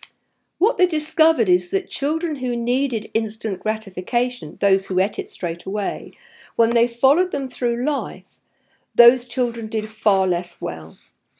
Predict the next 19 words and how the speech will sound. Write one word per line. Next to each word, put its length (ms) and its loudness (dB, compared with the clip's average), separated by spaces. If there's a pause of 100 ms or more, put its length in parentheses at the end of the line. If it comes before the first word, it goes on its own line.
(300)
They 120 4
were 160 4
much 400 -2
less 260 -2
successful 680 -2
at 100 -2
school. 500 -2 (540)
They 180 4
had 420 -4 (120)
far 560 6
worse 400 0
paid 340 -4
jobs, 560 -6 (420)
and 440 -4 (100)
they 340 -2
were 180 -2
more 300 2
often 360 -2
overweight. 760 -4